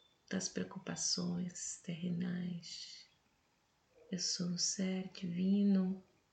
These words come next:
fonte de amor infinito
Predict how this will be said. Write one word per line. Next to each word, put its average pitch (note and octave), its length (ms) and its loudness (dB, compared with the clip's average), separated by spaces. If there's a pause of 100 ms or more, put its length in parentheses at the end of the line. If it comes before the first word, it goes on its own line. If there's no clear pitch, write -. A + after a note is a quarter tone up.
(1700)
fonte G3 960 2
de F3+ 100 -2
amor F3 380 2 (120)
infinito F#3 920 0